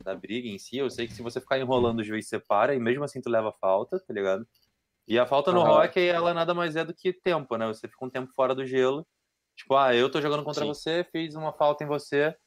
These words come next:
Speaker 1: é, e meu, eu vou ficar com, com um jogador a menos por dois minutos. Você vai jogar cinco contra quatro, tá ligado? Ou a gente
Speaker 2: Aham,
Speaker 1: saiu na
Speaker 2: sim.
Speaker 1: porrada, vamos ficar os dois cinco minutos fora. É,
Speaker 2: Entendi.
Speaker 1: é nesse caminho,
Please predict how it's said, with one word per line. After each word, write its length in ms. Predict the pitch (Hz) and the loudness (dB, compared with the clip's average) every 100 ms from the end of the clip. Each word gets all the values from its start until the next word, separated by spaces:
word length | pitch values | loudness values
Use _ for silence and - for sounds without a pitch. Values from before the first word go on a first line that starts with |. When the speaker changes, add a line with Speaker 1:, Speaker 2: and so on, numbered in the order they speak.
| _ _ _ - | _ _ _ -6
Speaker 1:
é, 640 | 123 131 135 135 131 131 131 | 0 4 6 6 6 6 4
e 40 | |
meu, 240 | 131 131 143 | 2 0 2
eu 80 | 131 | 2
vou 100 | 139 | 2
ficar 200 | - 143 | 0 0
com, 120 | 151 131 - _ | -2 -10 -14 _
com 140 | 139 | -8
um 60 | 143 | -2
jogador 300 | 156 147 151 | 0 0 0
a 60 | |
menos 680 | 147 139 147 156 156 147 139 _ | 0 0 0 -2 -6 -8 -10 _
por 120 | 139 135 | -4 0
dois 160 | 135 147 | 0 0
minutos. 420 | 156 147 131 - | -2 0 -2 -4
Você 80 | 101 | -4
vai 140 | 107 | 0
jogar 180 | 113 120 | 2 0
cinco 240 | - 117 | 0 -10
contra 260 | - 127 131 | -8 -6 -4
quatro, 480 | - 123 110 - 95 | 0 2 2 0 -10
tá 60 | - | -10
ligado? 400 | 95 107 104 92 _ _ _ _ | -4 0 0 -2 _ _ _ _
Ou 200 | 104 123 | 0 2
a 60 | 135 | 2
gente 100 | 127 | 2
Speaker 2:
Aham, 120 | 117 | 2
Speaker 1:
saiu 140 | 143 | 2
na 80 | 143 | 2
Speaker 2:
sim. 60 | 143 | -2
Speaker 1:
porrada, 600 | 147 139 135 147 156 156 | -2 2 2 2 2 -2
vamos 240 | 143 147 | -6 -8
ficar 180 | - 139 | -4 -4
os 80 | 135 | -2
dois 200 | 127 131 | -2 -2
cinco 220 | 147 131 | -6 -14
minutos 200 | 139 135 117 | -16 -14 -12
fora. 500 | 113 123 131 117 95 92 _ _ - _ _ | -4 0 2 2 0 -8 _ _ -20 _ _
É, 920 | 101 104 101 101 98 95 95 95 98 - | -4 -2 -2 -2 -4 -8 -10 -12 -14 -10
Speaker 2:
Entendi. 280 | 117 104 104 - | -8 -8 -10 -8
Speaker 1:
é 120 | 104 | -8
nesse 240 | 110 - | -8 -10
caminho, 460 | - 143 139 120 101 | -4 -4 -2 -6 -6